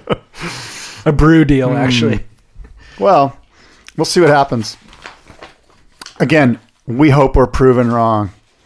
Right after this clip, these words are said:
Speaker 2: I love Jordy. He's one of my favorite surfers. What do you got? <laughs>
Speaker 1: Work halted for ten days when a loose bolt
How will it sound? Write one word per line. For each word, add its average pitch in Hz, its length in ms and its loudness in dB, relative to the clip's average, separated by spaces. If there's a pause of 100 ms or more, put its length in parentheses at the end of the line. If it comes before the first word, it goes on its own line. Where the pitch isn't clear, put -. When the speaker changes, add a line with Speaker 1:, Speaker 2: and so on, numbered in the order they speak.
(100)
Speaker 2:
I 156 80 -6
love 127 220 -6
Jordy. 101 440 -14
He's 147 180 -4
one 190 120 2
of 175 60 2
my 117 80 0
favorite 107 320 -8
surfers. 98 440 -16 (1900)
What 110 100 -8
do 104 40 -6
you 104 40 -8
got? 101 300 -10
<laughs> - 40 -18 (2000)
Speaker 1:
Work 196 460 4
halted 185 460 2
for 143 140 -2
ten 170 380 2
days 151 400 2
when 123 140 2
a 123 80 2
loose 151 460 2
bolt 135 640 0